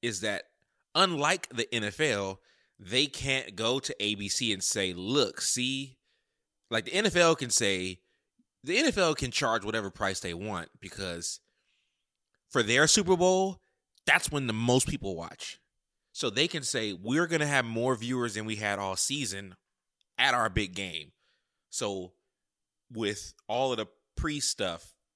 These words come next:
with all of the halftime stuff, with all of the delays, they can say, "We are going to have a five-hour program," and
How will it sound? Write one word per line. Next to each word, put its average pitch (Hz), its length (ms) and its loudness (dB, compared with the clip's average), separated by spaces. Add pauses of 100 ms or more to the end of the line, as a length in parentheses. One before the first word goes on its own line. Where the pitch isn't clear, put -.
(200)
with 95 160 -16
all 127 240 0
of 113 60 -2
the 98 60 -2
halftime 110 560 -4
stuff, - 540 -10
with - 300 -14
all 127 200 -2
of 117 80 -2
the 104 60 -8
delays, 92 720 -2
they 131 160 0
can 139 160 -8
say, 123 300 2
"We 107 180 0
are 139 100 4
going 113 260 -2
to 113 100 -6
have 101 180 0
a 90 80 -10
five-hour 101 640 0
program," 85 580 -8 (680)
and 98 300 -2